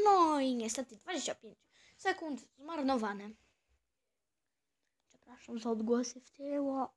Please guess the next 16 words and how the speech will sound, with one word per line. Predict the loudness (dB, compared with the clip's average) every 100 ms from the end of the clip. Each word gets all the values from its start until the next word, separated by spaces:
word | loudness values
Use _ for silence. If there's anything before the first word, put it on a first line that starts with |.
| _
z | -16
tyłu. | -8 0 2 4 4 2 0 -2 -14 _ _ _ _ _
Dobra. | -14 -12 -14 -20 _ _ _ -20 -18
Szybko. | -8 -2 -2 -2 _ -12 -6 -4 -6 -8 -2 0 0 -2 -14 -20 _ _ _ _ _ _ _ _ _ _ -12
Jeju, | -4 0 0 0
no. | 0 -2 -4 -8 _ _ _ _ _ _ _ _ _ _
Ta | -14
reklama | -12 -4 0 0
jest | 0
bardzo | 0 -2 -4
nieciekawa. | -6 -14 -20 _ _ _ _ _ _ _ _ _ _ _
Okej, | -8 -2 0 0 0 -2 -4 -6 -10
lecimy | -6 0 4
dalej. | 4 2 -4 6 12 12 10 0 -12 -14 -14 -16 -6 0
Hmm, | 2 2 -2 -8
dobra. | -4 -2 -2